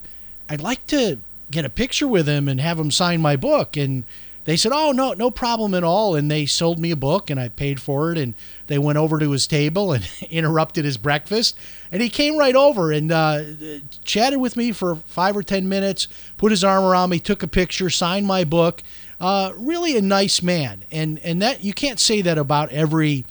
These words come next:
celebrity, but that was a, a really neat, uh, experience. I posted my picture, uh, with, uh, Larry King, uh, that I got,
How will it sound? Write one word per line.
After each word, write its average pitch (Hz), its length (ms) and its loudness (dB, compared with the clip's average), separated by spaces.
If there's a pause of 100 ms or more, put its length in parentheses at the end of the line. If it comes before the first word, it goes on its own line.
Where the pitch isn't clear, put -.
(280)
celebrity, 156 540 2
but 151 160 -2
that 311 160 -2
was 202 200 0
a, 175 220 4
a 175 60 -2
really 190 280 0
neat, 175 380 -2
uh, 170 40 -4
experience. 156 720 -2
I 147 60 -4
posted 170 400 0
my 143 160 0
picture, 151 460 -4 (400)
uh, 131 320 -2
with, 147 340 -2
uh, 135 180 -4
Larry 165 300 2
King, 156 480 -2
uh, 135 240 -2
that 139 140 -2
I 143 80 0
got, 147 340 0